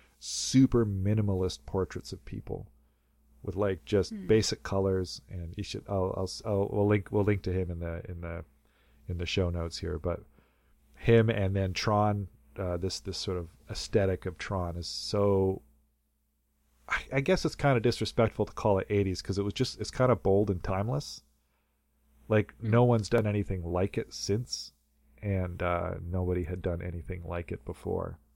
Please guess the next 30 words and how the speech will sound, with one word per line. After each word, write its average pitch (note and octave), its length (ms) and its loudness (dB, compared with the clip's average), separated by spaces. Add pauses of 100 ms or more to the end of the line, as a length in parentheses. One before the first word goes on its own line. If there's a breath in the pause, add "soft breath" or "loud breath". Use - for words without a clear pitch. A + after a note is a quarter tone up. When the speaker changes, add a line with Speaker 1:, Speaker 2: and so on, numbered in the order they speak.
(240)
Speaker 1:
So G1+ 460 -8 (420)
it's - 100 -14
kind G#2+ 260 0
of F2 220 -4 (560)
its G#2+ 220 -6
own F2+ 260 0
thing. E2 320 -6 (380)
It G#2 120 2
happened A#2+ 440 6
in F#2 100 2
the F2 160 -6
eighties, F2 320 -6
but F#2+ 160 -4
it F#2+ 100 -6
doesn't F#2+ 280 -6
necessarily. F#2 640 -6
Speaker 2:
But F4+ 100 0
it's G#4 180 -4
weird. - 200 6
Yeah, F4 420 10
I'm F4 320 6
really F#4+ 320 2
glad D#4 260 10
they C#4+ 140 2
didn't A3 360 0
go A#3+ 220 4
for F#3 680 0 (340)
computer B3+ 640 6
hair, F3 600 4
because C4 600 6